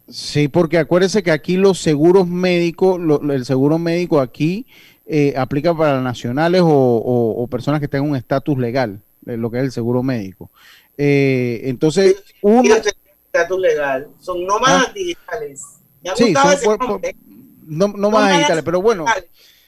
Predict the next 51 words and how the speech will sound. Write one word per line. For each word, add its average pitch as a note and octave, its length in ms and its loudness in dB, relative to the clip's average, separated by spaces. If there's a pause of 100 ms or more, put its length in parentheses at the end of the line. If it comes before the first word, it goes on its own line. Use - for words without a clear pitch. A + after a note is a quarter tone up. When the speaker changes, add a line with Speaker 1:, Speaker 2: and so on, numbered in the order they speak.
(160)
Speaker 1:
yo G3+ 240 2
lo, C4+ 220 0
el F#3+ 180 -4
punto C4 340 0
mío B3 260 -4
es A#3+ 200 -6
que, A#3+ 340 -6
o F#3 100 -8
sea, E3 140 -6
tiene G3+ 180 -8
que G3+ 120 -6
existir F3 400 -8
la F#3+ 180 -2
supervisión, D3+ 1080 -6
porque C#3+ 360 -6
mire, C#3+ 180 -4
una E3 200 -6
carta E3+ 320 -6
de D#3 40 -8
trabajo, D3 460 -2
una F#3+ 220 -4
declaración, D#3 440 -8
mire, C3+ 220 -8 (100)
es, G3 160 -8
cuando E3+ 260 -4
a - 20 -2
mí G#3+ 60 -8
me A3 80 -2
hablan G3+ 200 -4
de F#3 80 -8
una F#3+ 120 -6
declaración D3+ 600 -8
jurada, A#2 460 -8 (480)
una F3+ 180 -2
declaración D#3+ 460 -4
jurada F3 360 0
es F3+ 80 -2
estos F3 220 -6
trámites E3+ 380 -4
que C#3 100 -8
se A#2+ 80 -10
escucha D#3 380 -6
muy E3 180 -4
bonito E3 560 -2
en C3+ 180 -6
papel D3 380 -4
y C3+ 60 -4
cuando A#2 240 -6
usted D3+ 200 -6
lo D#3 140 0
lee, C#3 240 -4